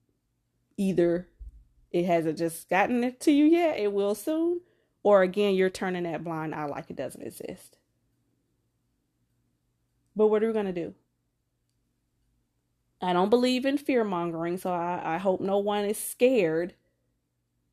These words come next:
But the things that you do on a day-to-day basis for you are the things that's gonna matter. And I hope you're doing things to better yourself and those around you.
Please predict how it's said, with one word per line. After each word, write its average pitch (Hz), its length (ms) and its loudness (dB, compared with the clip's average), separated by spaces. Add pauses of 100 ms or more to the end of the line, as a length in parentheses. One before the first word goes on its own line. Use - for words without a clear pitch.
But - 360 2
the 196 100 0
things 277 300 4
that 247 200 2
you 240 160 2
do 226 280 0
on 190 160 0
a 170 60 -2
day-to-day 196 560 2
basis 196 460 -2
for 180 160 -2
you 175 460 -2 (720)
are 196 140 4
the 175 80 0
things 185 280 -2
that's 170 140 -4
gonna 151 220 -8
matter. - 560 -12
And 185 160 0
I 165 80 0
hope 247 320 0
you're 233 140 0
doing 196 280 0
things 180 300 -4
to - 100 -8
better 160 360 -4
yourself - 720 -6 (840)
and 254 220 4
those 220 240 4
around 185 480 -4
you. - 200 -10